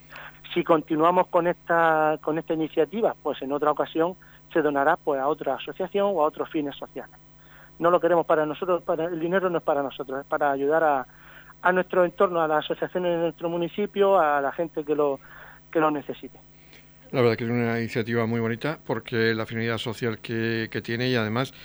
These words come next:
Speaker 2: el bien que, eh, hace a la naturaleza, sobre todo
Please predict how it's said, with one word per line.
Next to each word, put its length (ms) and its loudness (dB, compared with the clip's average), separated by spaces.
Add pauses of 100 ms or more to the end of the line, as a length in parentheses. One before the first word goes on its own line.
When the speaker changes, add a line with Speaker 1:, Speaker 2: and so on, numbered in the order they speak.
(380)
Speaker 2:
el 220 2
bien 220 2
que, 440 2
eh, 40 -6 (120)
hace 280 -2
a 60 2
la 140 0
naturaleza, 460 -4
sobre 180 -8
todo 380 -4